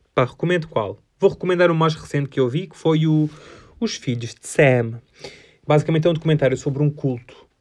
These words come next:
ah, mas os polícias, eu não sei como, ah, os polícias pensavam que era só um gajo que matava as pessoas. Claramente não era, porque logo no primeiro episódio conseguimos ver uma carta que ele manda,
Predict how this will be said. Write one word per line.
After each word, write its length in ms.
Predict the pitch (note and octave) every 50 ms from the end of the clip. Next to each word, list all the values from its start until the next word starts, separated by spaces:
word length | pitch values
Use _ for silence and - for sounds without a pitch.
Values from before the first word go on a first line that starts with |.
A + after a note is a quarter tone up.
| _ _ _ -
ah, 440 | C3+ C3 C3 C3 B2+ B2+ B2+ B2+ A#2+ B2
mas 500 | C3 C3 C3+ C3+ C3 B2+ - - - - -
os 140 | D3 - -
polícias, 520 | - D3+ C#3 C3 C3+ B2+ B2+ - C#3 C3 C3
eu 60 | G3+
não 80 | B3+ C#4
sei 160 | - - D3+
como, 420 | - - B2 B2 B2 B2 C3 C#3 - _ _ _ _ _
ah, 160 | A#2 A2 G#2
os 120 | A#2 A#2+
polícias 280 | - - C#3 C3+ C3 B2+
pensavam 360 | - C#3+ C#3 - C3 B2+ B2+
que 100 | A#2+ -
era 140 | B2 A#2+ A#2
só 180 | - - A#2+ A#2+
um 140 | C3+ C#3
gajo 360 | C3+ C3 C3 C3 C3 - - _ _ _
que 80 | _ C3
matava 300 | B2+ A#2+ - B2 A#2+ A#2+
as 100 | A#2+ A#2
pessoas. 420 | - - - A#2+ A#2 A#2 A#2+ - - _ _ - - - - - - _ _ _
Claramente 500 | - - E3+ F3 E3 D#3+ D3+ D3+ C#3+ B2+
não 160 | - B2 B2 B2
era, 180 | B2 B2 B2
porque 320 | A#2+ - - B2 B2 - C3
logo 200 | C#3+ D3 C#3+ C#3
no 40 |
primeiro 280 | B2 A2+ B2 C3 B2+ C3
episódio 420 | C3 - B2 A#2+ - B2+ B2 B2
conseguimos 440 | A#2+ - C3+ B2 - - C3+ B2+ A#2+
ver 180 | A#2 B2 B2 B2
uma 160 | B2+ B2 A#2
carta 340 | - - B2+ A#2 A#2+ - -
que 180 | - - C3
ele 80 | B2 B2
manda, 560 | B2 B2 B2 A#2+ A#2+ A#2+ A#2 A2+ A2+ A2+ A2+